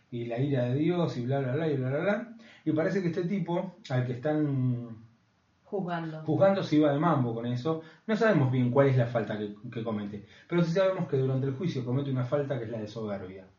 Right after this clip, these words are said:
Speaker 1: Él no acepta sus, este, sus errores, entonces es expulsado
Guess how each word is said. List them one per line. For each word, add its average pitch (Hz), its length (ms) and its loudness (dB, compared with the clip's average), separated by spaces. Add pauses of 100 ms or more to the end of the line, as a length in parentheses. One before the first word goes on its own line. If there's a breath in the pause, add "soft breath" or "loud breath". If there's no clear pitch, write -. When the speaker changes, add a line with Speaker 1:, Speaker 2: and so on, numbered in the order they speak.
(280 loud breath)
Speaker 1:
Él 127 200 4
no 139 120 4
acepta 135 440 0
sus, 120 400 -4
este, 107 460 -8 (200 loud breath)
sus 165 200 0
errores, 185 380 0
entonces 151 340 -2
es 135 160 -2
expulsado 151 880 0